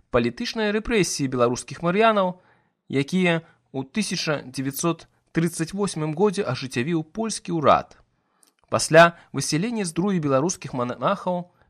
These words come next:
частка з іх размясцілася ў Вільні, а іншыя былі накіраваныя ў Харбін, дзе з тысяча дзевяцьсот дваццаць восьмага году сярод рускіх каталікоў працаваў былы друйскі марыянін, отец Фабіян Абрантовіч.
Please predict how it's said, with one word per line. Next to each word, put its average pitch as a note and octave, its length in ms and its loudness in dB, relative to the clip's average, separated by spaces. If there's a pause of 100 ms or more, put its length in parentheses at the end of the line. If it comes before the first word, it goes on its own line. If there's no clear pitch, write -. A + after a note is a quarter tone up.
частка G3 380 0
з F3+ 160 -2
іх - 80 -8
размясцілася D3+ 720 -4
ў - 80 -2
Вільні, F3 340 -4 (640)
а C3 160 4
іншыя G3+ 400 0
былі D3+ 240 2
накіраваныя D#3 560 0
ў D#3 80 -4
Харбін, A#2+ 560 -2 (560)
дзе A#2 320 0 (160)
з A#2+ 240 -4 (240)
тысяча F3+ 480 -6
дзевяцьсот B2+ 480 -6
дваццаць E3+ 320 -2
восьмага A#2 480 -4
году F#3 400 -4 (400)
сярод D3+ 400 0
рускіх - 320 -6
каталікоў B2+ 640 -2 (480)
працаваў F3+ 480 0
былы D#3+ 560 0
друйскі A#2+ 480 -4
марыянін, D#3 640 -2
отец A2+ 400 -6
Фабіян A#2 400 0
Абрантовіч. G#2 800 -6